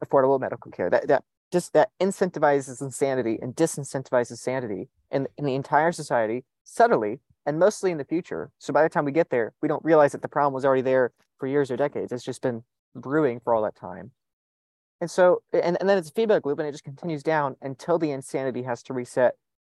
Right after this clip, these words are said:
and then it comes up again from the ashes, and then you get a new society.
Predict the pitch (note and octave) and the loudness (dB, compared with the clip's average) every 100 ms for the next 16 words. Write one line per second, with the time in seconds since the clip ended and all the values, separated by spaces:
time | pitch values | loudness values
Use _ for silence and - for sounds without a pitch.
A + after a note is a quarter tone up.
0 | - C3 B2+ B2 A2+ G#2+ _ _ _ - | -12 -6 -2 -2 -4 -10 _ _ _ -12
1 | - A#2 - - C3 B2+ A#2 B2+ A#2 C3+ | -4 -4 -4 -6 -2 0 0 -2 -4 -4
2 | A#2+ A2 G#2+ - A2+ A2+ A2 A2 - G#2+ | 0 0 0 -4 -8 -6 -6 -6 -6 -10
3 | G2+ - - F2 E2+ D2 | -10 -10 -4 -4 -4 -10